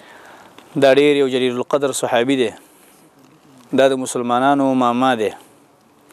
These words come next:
او کاتب الوحی دی. بخاري حدیث دی د باره کې چې نبی صلی الله علیه وسلم هغه راوغوښته او هغه ته د قرآن کریم دا امتیاز هغه ته حاصل دی چې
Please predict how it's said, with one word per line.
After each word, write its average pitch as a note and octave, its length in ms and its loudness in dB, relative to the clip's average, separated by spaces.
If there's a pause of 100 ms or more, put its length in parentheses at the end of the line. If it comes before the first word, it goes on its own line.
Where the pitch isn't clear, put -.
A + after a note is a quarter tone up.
(1000)
او B2 160 6 (2000)
کاتب D#3 420 2
الوحی B2+ 440 -2
دی. F#2+ 100 -8 (1120)
بخاري C3 320 0
حدیث D3+ 360 -4
دی C3+ 140 2
د B2+ 140 0
باره B2+ 240 2
کې D3 220 -8
چې E3 200 0
نبی C#3+ 180 0
صلی C3 160 -4
الله A#2+ 140 2
علیه A#2+ 100 2
وسلم B2 460 -2 (1300)
هغه A#2 180 4 (140)
راوغوښته E3+ 420 0
او C#3+ 140 4
هغه C3 220 -2
ته C#3 80 2 (720)
د - 20 -4 (100)
قرآن B2+ 180 0 (120)
کریم C3+ 260 0 (480)
دا C3 60 4 (120)
امتیاز C3+ 300 -2
هغه C3+ 140 -2
ته C3 100 -2
حاصل C3 300 0
دی D3 60 2
چې - 100 -10